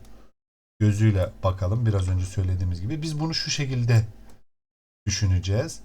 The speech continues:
T iki'nin, T iki nesnesinin bir tane şöyle pointer olarak da düşünebiliriz.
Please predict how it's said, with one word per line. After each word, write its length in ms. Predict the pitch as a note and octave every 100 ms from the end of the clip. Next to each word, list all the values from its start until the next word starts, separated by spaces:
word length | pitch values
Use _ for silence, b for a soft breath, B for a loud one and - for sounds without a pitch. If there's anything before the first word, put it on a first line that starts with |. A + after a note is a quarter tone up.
| b b b - -
T 260 | C3+ C#3+ D3 -
iki'nin, 500 | A#2 - C3+ C3 A2+ - - - - - - - - - - - - - _ _ _ _ _ _ - G2+ G2+ G2 G2 G#2+ A2 A2 -
T 180 | - A#2
iki 240 | A#2 B2+
nesnesinin 720 | A#2+ A2+ A#2+ G#2 - G#2 C#3
bir 100 | D3
tane 460 | - B2+ A#2 A#2+ - - - - - _ _ _ _ _ _ _ _
şöyle 280 | A2+ A2+ A2
pointer 380 | - A2 A2 G#2+
olarak 280 | G#2 G2 F#2+
da 120 | F#2+
düşünebiliriz. 720 | F#2+ - F#2 F2 A2+ - -